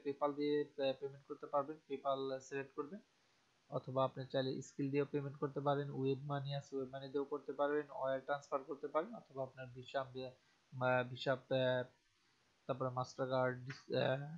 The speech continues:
তারপরে American Express, অর্থাৎ আপনার credit card বা debit card দ্বারা payment করতে পারবেন। তো যাই হোক, আমার অ্যাকাউন্টে balance আছে, pay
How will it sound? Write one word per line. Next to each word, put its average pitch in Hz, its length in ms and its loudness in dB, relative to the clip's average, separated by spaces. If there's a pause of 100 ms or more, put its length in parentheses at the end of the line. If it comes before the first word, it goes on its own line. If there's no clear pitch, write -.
তারপরে 127 340 0 (640)
American 131 400 0
Express, 135 320 -4 (140)
অর্থাৎ 147 280 4
আপনার 139 260 -2
credit 156 400 2
card 160 220 8
বা 147 140 0
debit 131 280 0
card 139 180 4
দ্বারা 220 160 -2 (100)
payment 131 300 -6
করতে 160 200 -10
পারবেন। 107 220 -2 (120)
তো 165 140 -14
যাই 170 120 4
হোক, 165 180 2
আমার 151 120 4 (100)
অ্যাকাউন্টে 139 380 -4
balance 151 280 0
আছে, 160 140 -2 (300)
pay 170 160 2